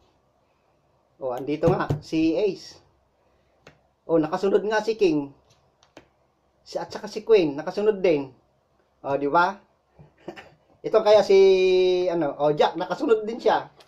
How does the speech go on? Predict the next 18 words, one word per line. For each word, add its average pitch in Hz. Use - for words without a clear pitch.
At 147
saka 185
si 190
Ten, 160
nakasunod. 151
Oh, 120
di 135
ba? 196
Ah, 139
nagkakasunod 156
sila. 160
Okay, 131
ito 226
naman 233
yung, 226
ah, 202
magic 190
tricks -